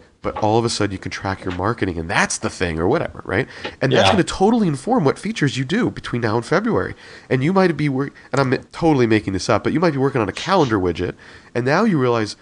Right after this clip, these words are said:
Speaker 1: "Forget the calendar widget, I need the coupons and get going." You know, I've just made that up, but
Speaker 2: Yeah.
Speaker 1: you see what I mean? In other
Speaker 2: No,
Speaker 1: words,
Speaker 2: it's,
Speaker 1: that will
Speaker 2: it's very
Speaker 1: inform.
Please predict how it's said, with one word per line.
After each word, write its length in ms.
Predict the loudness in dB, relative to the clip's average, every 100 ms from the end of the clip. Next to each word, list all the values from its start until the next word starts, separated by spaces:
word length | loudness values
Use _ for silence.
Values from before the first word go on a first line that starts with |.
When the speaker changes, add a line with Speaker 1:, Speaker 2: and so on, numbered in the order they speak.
| _ _ _
Speaker 1:
"Forget 540 | _ -12 -4 -2 0
the 80 | -2
calendar 400 | -2 0 2 0
widget, 280 | -2 -2 -2
I 140 | 0
need 140 | 0 -2
the 80 |
coupons 600 | -4 -2 0 2 0 0
and 120 | -6 -6
get 160 | -6
going." 320 | -4 -2 -2
You 60 | 0
know, 80 | 0
I've 60 |
just 140 | -2 -2
made 140 | -2
that 100 | 0
up, 160 | -4 -4
but 80 | -2
Speaker 2:
Yeah. 60 |
Speaker 1:
you 60 | 0
see 60 | 2
what 80 |
I 20 | 0
mean? 160 | -2 -6 -18 -20 _
In 80 | -4
other 120 | -2
Speaker 2:
No, 60 | 0
Speaker 1:
words, 260 | 2 2 0
Speaker 2:
it's, 160 | -2
Speaker 1:
that 240 | -2 0 0
will 140 | 0
Speaker 2:
it's 60 | 2
very 160 | 2
Speaker 1:
inform. 80 | 0